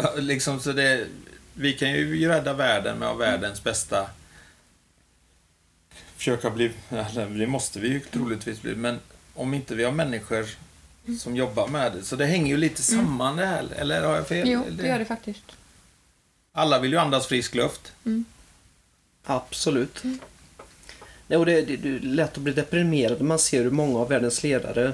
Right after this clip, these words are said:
Speaker 3: bär sig åt, tänker jag. Ändå verkar det finnas massor av goda människor överallt. Är jag bara naiv, eller vad, vad är dina tankar?
Speaker 1: Nej,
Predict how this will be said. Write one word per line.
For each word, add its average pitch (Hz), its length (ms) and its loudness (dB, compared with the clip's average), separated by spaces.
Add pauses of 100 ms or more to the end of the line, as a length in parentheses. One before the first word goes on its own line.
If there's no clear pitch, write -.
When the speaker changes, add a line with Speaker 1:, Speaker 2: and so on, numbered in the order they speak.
Speaker 3:
bär 143 420 -2
sig 143 180 2
åt, 165 200 0
tänker 139 260 0
jag. 123 200 2 (600)
Ändå 151 260 2
verkar 135 240 2
det 151 60 2
finnas 147 320 0
massor 151 360 0
av 123 100 0
goda 139 300 0
människor 147 560 0 (220)
överallt. - 600 0 (260)
Är 139 120 0
jag 131 260 2 (680)
bara 147 300 2
naiv, 156 380 2
eller 147 220 2
vad, 135 300 -2 (840)
vad - 140 -2
är - 40 4
dina 131 140 2
tankar? 127 420 -2 (1000)
Speaker 1:
Nej, - 540 -8